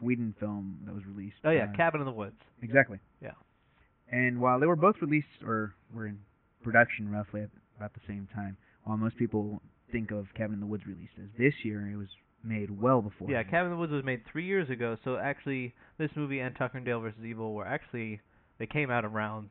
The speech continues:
Speaker 2: the same, or they were, you know, being made around the same time, which is really interesting.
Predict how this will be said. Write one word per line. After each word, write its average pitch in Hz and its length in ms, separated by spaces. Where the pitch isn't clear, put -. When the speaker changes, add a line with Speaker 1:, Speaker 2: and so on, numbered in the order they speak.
Speaker 2:
the 107 160
same, 110 220
or 139 100
they 123 180
were, 110 200
you 107 80
know, 110 100
being 127 200
made 131 140
around 120 320
the 120 140
same 110 160
time, 131 380
which 180 100
is 202 80
really 277 300
interesting. 113 520